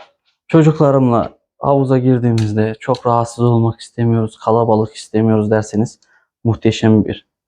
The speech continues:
bölge, muhteşem bir villa. Arkadaşlar, Didim merkez on iki kilometre bir mesafemiz var. Denize sekiz kilometre kadar da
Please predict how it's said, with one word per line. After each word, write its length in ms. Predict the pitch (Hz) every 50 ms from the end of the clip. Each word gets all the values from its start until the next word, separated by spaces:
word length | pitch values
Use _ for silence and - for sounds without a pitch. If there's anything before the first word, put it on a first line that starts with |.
| _ _ _ -
bölge, 340 | 120 117 117 117 113 120 113
muhteşem 640 | 113 113 117 113 - - 107 - - 107 107 104 104
bir 140 | 107 107 113
villa. 380 | 117 117 117 113 113 104 - _ - - - - - - _ _ -
Arkadaşlar, 500 | 113 110 - 127 117 - - 113 110 117
Didim 220 | 123 120 127 120
merkez 360 | 117 117 113 - - 127 113
on 120 | 113 110 117
iki 220 | 117 - - -
kilometre 460 | - 123 120 120 117 110 - - 104
bir 60 | 98 98
mesafemiz 640 | 101 110 113 - - 123 - - 120 120 113 113
var. 180 | 117 117 117 - - -
Denize 240 | 123 120 110 113
sekiz 420 | 110 - - 104 - - - - _ _ _
kilometre 480 | - - 120 117 107 107 104 - 107 104
kadar 300 | - 98 101 98 92 107
da 180 | 127 139 -